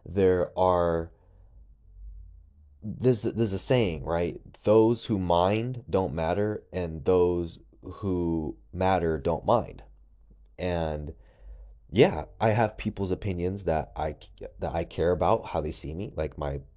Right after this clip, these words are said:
my own mom, you know, like I, I want my mom to hold me in high regard, and my mom's very proud of me. My father's very proud of me. You know, I, I respect my older sister's opinion,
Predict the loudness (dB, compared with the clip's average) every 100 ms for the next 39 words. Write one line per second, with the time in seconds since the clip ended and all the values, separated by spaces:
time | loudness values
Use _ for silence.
0 | -16 -8 -6 -4 -4 -2 -2 -2 -4 -8
1 | -18 _ -16 -8 -6 -4 -2 -4 -2 -2
2 | -2 -2 -2 -4 -4 -4 -6 -6 -10 -8
3 | -6 -6 -8 -10 -20 -20 -20 -2 0 0
4 | 0 -4 0 0 0 0 0 2 0 -2
5 | -2 -2 -2 -2 -4 -4 -6 -6 -6 -8
6 | -12 -16 -20 -20 -20 -20 -20 -20 -20 -18
7 | -14 -10 -6 -4 -2 -4 -4 -4 -6 -6
8 | -12 -16 -20 -20 -20 -20 -8 -2 2 2
9 | 2 2 0 -2 -4 -2 0 0 -2 -2
10 | -2 -4 -6 -8 -8 -10 -6 -6 -4 -4
11 | -6